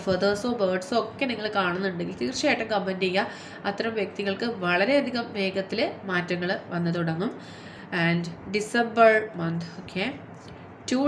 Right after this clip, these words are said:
ഡേയ്സ് ഒരു പോസിബിലിറ്റി ആയിട്ട് നമുക്ക് എടുക്കാം. ലെറ്റർ സി,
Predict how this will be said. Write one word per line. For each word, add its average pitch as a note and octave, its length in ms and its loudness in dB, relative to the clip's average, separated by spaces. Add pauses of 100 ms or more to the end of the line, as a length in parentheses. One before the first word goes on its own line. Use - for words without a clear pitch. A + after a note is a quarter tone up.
(100)
ഡേയ്സ് E3 320 4
ഒരു F#3+ 80 -4 (100)
പോസിബിലിറ്റി A3 600 2
ആയിട്ട് F#3+ 220 0
നമുക്ക് F3 280 -4
എടുക്കാം. F#3 300 0 (480)
ലെറ്റർ G3 300 6 (340)
സി, G#3+ 260 -2